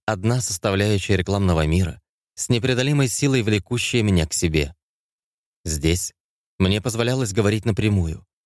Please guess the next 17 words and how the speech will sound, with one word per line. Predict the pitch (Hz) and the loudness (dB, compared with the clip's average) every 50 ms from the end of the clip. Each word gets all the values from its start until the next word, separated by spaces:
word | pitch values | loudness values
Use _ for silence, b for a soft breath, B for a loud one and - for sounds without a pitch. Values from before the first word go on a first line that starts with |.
| _ _ _ _ _ _ - | _ _ _ _ _ _ 0
Я | 95 98 107 | 0 2 2
мог | 120 135 131 - | 2 0 -2 -2
попробовать | - 127 - 147 151 143 131 135 - - | -4 -4 -2 0 -2 0 0 -2 -2 0
проникнуть | - 123 120 131 131 - 147 123 98 | -2 0 0 0 0 0 -2 -2 -2
в | 90 | -2
души | 87 120 120 - - | -2 -2 0 0 0
других | 113 113 107 95 117 110 - 117 | 0 0 0 0 0 -2 0 0
людей, | 120 110 92 98 95 87 71 76 - _ _ _ _ _ _ _ _ _ | -2 0 0 0 0 0 0 -4 -12 _ _ _ _ _ _ _ _ _
окликнуть | - 98 92 90 113 123 131 - - 131 117 - - | -4 -4 -2 0 0 0 0 0 -2 -2 -2 -2 -2
не | - 117 107 | 0 0 2
только | - 143 143 - - 110 | 2 0 0 0 -4 -4
какого-нибудь | - 110 92 123 117 110 110 101 92 98 90 | -4 -2 0 0 0 2 2 2 0 0 2
незнакомца, | 101 98 85 90 87 - - 107 107 101 92 - - - - - - _ _ _ _ _ _ | 2 2 2 2 0 0 0 0 0 0 0 -2 -4 -4 -6 -6 -12 _ _ _ _ _ _
но | 92 92 95 95 - | 2 2 4 2 2
и | - 95 | 0 -2
самого | 92 - 98 95 90 80 80 76 | -2 0 2 2 2 2 0 -2
себя. | - - 85 80 80 76 76 | 0 0 0 0 0 -2 -2